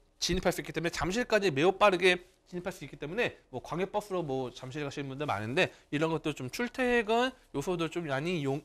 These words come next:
용이할 거다 이렇게 보시고 것 같은데 자, 일단은 이게 좀 북쪽과 남쪽에 이제 연장안이 지금 이야기가 나오고 있습니다. 자,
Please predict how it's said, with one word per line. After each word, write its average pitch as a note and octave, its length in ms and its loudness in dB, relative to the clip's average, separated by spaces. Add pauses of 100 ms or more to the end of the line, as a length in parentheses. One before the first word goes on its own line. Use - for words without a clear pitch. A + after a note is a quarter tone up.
(120)
용이할 E3+ 320 2
거다 D3+ 220 2
이렇게 C3 180 -2
보시고 D3+ 420 -6 (260)
것 D#3 120 -4
같은데 D#3+ 460 8 (460)
자, - 260 6 (400)
일단은 D#4 360 6
이게 D4 360 10
좀 C4+ 280 4
북쪽과 D#4+ 420 6
남쪽에 C#4+ 840 10
이제 G#3+ 360 4
연장안이 C4 580 6
지금 G3+ 180 -2
이야기가 G3 240 6
나오고 D#3 220 8
있습니다. D3+ 280 2
자, C3+ 160 0